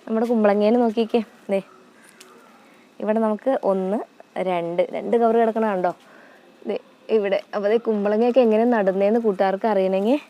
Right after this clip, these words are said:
അതിൻ്റെയൊക്കെ വീഡിയോ, ഏ, ചെയ്തിട്ടുണ്ട്. അപ്പോൾ കൂട്ടുകാരൊക്കെ ഒന്ന് കണ്ടു നോക്കുക. ദേ ഇവിടെയുണ്ട് മൂന്നാമത്തെ കുമ്പളങ്ങയാണ്. ഇത് രണ്ടും വേറെ ടൈപ്പ് കുമ്പളങ്ങയാണ് കേട്ടോ.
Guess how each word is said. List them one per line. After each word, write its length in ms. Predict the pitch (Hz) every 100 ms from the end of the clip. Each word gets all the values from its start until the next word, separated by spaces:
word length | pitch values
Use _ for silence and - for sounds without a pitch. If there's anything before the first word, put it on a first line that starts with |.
| - - - -
അതിൻ്റെയൊക്കെ 460 | 214 196 214 214 285 226
വീഡിയോ, 280 | 196 214 285 233
ഏ, 20 | 202 190 - - -
ചെയ്തിട്ടുണ്ട്. 480 | 196 175 196 240 196
അപ്പോൾ 120 | 190 196
കൂട്ടുകാരൊക്കെ 480 | 170 190 190 196 214
ഒന്ന് 100 | 220 226
കണ്ടു 260 | 196 190 240
നോക്കുക. 260 | 214 175 208
ദേ 80 | 185 185
ഇവിടെയുണ്ട് 460 | 185 226 190 185 226 -
മൂന്നാമത്തെ 500 | 190 185 175 180 - 247 - - - - -
കുമ്പളങ്ങയാണ്. 680 | 202 196 196 214 190 180 220 311 -
ഇത് 80 | 240 277
രണ്ടും 260 | 226 220 269 214
വേറെ 220 | 196 208 226
ടൈപ്പ് 180 | 214 180 208
കുമ്പളങ്ങയാണ് 480 | 202 175 175 180 165
കേട്ടോ. 160 | 165